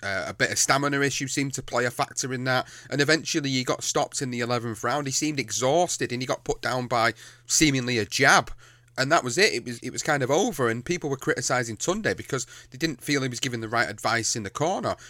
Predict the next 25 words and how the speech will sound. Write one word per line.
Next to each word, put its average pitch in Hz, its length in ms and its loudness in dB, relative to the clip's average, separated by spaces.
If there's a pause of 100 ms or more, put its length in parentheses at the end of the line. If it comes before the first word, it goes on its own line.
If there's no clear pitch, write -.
Yeah, 165 260 6 (140)
he's 143 140 -4
a 135 80 2
yes 135 340 2
man. 107 300 -4
Yeah, 151 320 4
he, 127 220 -6
he 117 140 -4
has 131 140 4
his 131 140 -4
own 113 340 -4
unique 120 420 -2
style 117 360 4
of 101 140 -4
doing 151 260 -2
things. 98 300 -10 (320)
Doesn't 123 280 2
always 113 720 4 (320)
attract - 560 0 (380)
the 120 100 0
attention 127 640 0 (240)
positively, 113 800 2 (480)
but 185 240 6 (220)
he's 208 320 -2
got 175 320 6